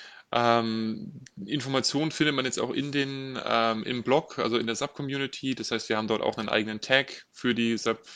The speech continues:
Cloud Plattform Kima Runtime und dem man folgen kann, um da einfach die neuesten Neuigkeiten zu bekommen und, und mit uns in Kontakt zu treten.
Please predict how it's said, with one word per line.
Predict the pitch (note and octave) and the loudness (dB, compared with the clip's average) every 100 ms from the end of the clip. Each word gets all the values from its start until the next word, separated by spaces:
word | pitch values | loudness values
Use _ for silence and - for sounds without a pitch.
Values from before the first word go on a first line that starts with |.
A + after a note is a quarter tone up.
| - - | -20 -18
Cloud | - A2 - | -4 -4 -2
Plattform | A2+ - A2 | -6 -6 -8
Kima | C#3 B2+ | -4 0
Runtime | A2+ A2+ - A#2 A2 A2 | 0 0 0 2 2 0
und | A#2 G#2+ | -4 0
dem | G#2+ | 0
man | G#2+ | 0
folgen | G#2 A2+ A2 A2 | 2 2 2 0
kann, | A2+ G#2+ G#2+ - - - - - | -2 -2 -6 -16 -18 -18 -14 -10
um | A2 | 0
da | G#2+ | 0
einfach | A2 | 2
die | A#2 | 0
neuesten | A2 A2 A#2 | 2 2 0
Neuigkeiten | B2 E3+ - A#2+ | 2 2 2 -2
zu | G#2+ | 0
bekommen | A#2 - A#2+ A2+ | -6 -2 -2 -2
und, | A2 - | -6 -8
und | - A#2+ | -8 -2
mit | A2+ D3 | 0 0
uns | C3+ | -4
in | B2+ | -6
Kontakt | - A#2 C#3+ - | -8 -6 -6 -6
zu | - | -10
treten. | - C3 C3+ C#3+ | -2 -2 -2 -8